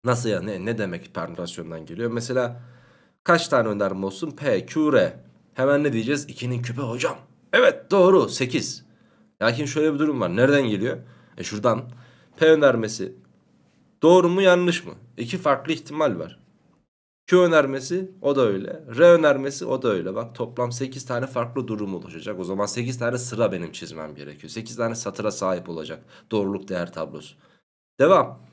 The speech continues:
Bir önermenin hükmünün olumsuzunu belirten yeni önermeye o önermenin olumsuzunu belirtiyorsa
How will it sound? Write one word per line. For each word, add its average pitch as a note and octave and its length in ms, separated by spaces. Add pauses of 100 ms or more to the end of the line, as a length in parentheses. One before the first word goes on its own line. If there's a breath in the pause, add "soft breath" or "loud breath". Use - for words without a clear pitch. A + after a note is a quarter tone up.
(460 soft breath)
Bir E3+ 100
önermenin E3 600
hükmünün C3 680 (520 soft breath)
olumsuzunu E3+ 920
belirten A#2 520 (100)
yeni B2+ 240
önermeye C3 580
o D#3+ 280
önermenin C3 600 (460)
olumsuzunu C3+ 720
belirtiyorsa C#3 760